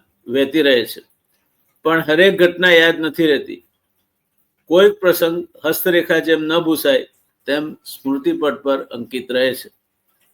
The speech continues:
પહેલી મે ઓગણીસો સાઈઠ, રવિવારનું એ પરોઢ.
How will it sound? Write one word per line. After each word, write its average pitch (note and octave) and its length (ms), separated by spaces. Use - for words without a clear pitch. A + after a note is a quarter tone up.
પહેલી D#3+ 320
મે F#3+ 200
ઓગણીસો E3 500
સાઈઠ, C#3+ 420
રવિવારનું F3+ 760
એ F3 60
પરોઢ. D3 400